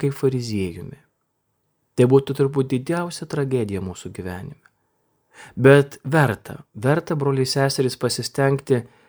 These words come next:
gyvenime laikytis fariziejaus religinių nuostatų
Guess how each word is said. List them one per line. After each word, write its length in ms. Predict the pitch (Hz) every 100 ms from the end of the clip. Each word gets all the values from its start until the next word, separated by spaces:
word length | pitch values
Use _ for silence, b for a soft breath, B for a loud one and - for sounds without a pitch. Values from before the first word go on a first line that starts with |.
| b
gyvenime 600 | 107 110 120 143 147 135 123
laikytis 600 | 123 123 156 151 131 -
fariziejaus 800 | - 120 117 104 139 147 123 -
religinių 580 | 117 117 131 123 113 107
nuostatų 600 | 117 131 131 - 113 104